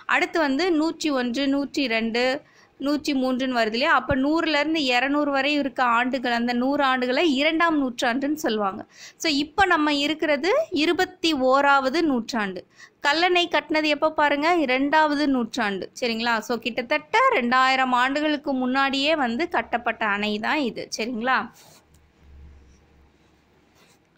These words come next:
மதிய உணவு கொண்டு வந்துள்ளேன். மர நிழலில் அமர்ந்து அனைவரும் உணவு உண்போம் வாருங்கள். கல்லணை பார்ப்பதற்கு கண்ணையும் கருத்தையும் கவரும் வகையில் அமைந்துள்ளது.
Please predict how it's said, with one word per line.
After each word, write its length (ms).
மதிய 440
உணவு 400
கொண்டு 360
வந்துள்ளேன். 600
மர 340
நிழலில் 500
அமர்ந்து 500
அனைவரும் 800
உணவு 560
உண்போம் 400
வாருங்கள். 680
கல்லணை 480
பார்ப்பதற்கு 840
கண்ணையும் 640
கருத்தையும் 680
கவரும் 460
வகையில் 460
அமைந்துள்ளது. 800